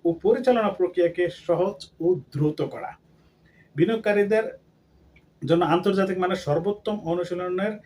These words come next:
আহ, সঙ্গে সঙ্গতিপূর্ণ পরিষেবা দেওয়া, ব্যবসা খাতের জন্য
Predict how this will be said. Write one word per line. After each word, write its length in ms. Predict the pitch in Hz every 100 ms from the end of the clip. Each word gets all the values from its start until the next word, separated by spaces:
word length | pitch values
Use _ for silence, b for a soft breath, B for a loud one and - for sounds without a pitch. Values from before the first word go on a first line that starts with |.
| B B
আহ, 260 | - 135 131
সঙ্গে 680 | - - 170 196 190 165 175 - _
সঙ্গতিপূর্ণ 920 | - 151 156 170 226 254 247 226 214
পরিষেবা 500 | 156 165 156 160 151
দেওয়া, 340 | 143 123 - - b b b _
ব্যবসা 320 | 147 151 202
খাতের 380 | 190 196 196 196
জন্য 440 | 190 196 196 220